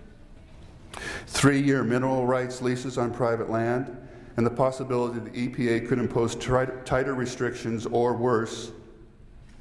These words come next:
call for a moratorium on fracking. But did anyone in charge even consider delaying drilling until enough infrastructure had been built?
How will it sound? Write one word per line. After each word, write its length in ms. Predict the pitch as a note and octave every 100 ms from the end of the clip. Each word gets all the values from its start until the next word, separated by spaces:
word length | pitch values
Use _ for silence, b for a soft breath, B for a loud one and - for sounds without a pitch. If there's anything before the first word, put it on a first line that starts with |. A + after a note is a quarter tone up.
| - B B B
call 220 | - B2 A#2+
for 180 | C3+
a 40 | A#2+
moratorium 640 | A2+ A2 A2 A#2 A2+ G#2+
on 100 | G2
fracking. 520 | F2+ G#2 G#2 - E2 G2+ - - - - - - - - - - - - B B B B B -
But 120 | C#3
did 160 | D3+
anyone 400 | D#3 F#3 G3 F3+
in 140 | E3 D3
charge 400 | E3 C3+ C3 -
even 240 | B2+ C#3+ C#3
consider 560 | C#3 A#2 - D3+ D3+
delaying 480 | C#3 C3+ A#2+ B2 B2
drilling 440 | A#2+ A#2+ A#2 B2 A#2
until 340 | A2 - A#2+
enough 360 | A2 A#2 A2+ -
infrastructure 760 | C3 C3+ A#2 - A2+ - G#2
had 200 | G2 G#2
been 140 | G#2+ G#2
built? 420 | B2+ C3+ - -